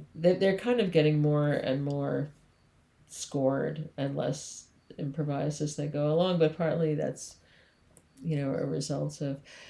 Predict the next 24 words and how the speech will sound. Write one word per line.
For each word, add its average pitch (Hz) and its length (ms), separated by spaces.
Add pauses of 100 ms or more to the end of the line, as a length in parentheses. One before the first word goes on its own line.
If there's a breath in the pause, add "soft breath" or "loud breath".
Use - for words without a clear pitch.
(760 loud breath)
uh, 156 220 (420)
being 226 240
in 214 80
different 233 300
places, 349 480
which 214 180
is 226 120
interesting 190 460
'cause 175 160
it's, 175 100
it's 180 240
a, 170 240 (1120 soft breath)
it's 196 200
a, 190 140 (840)
a, 165 100 (160)
a 170 100 (100)
construct, 233 720
it's 170 100
a 180 40
constriction, 165 680
rather, 196 380 (300 loud breath)
<laughs> - 260
um, 180 440 (320 soft breath)
which 196 540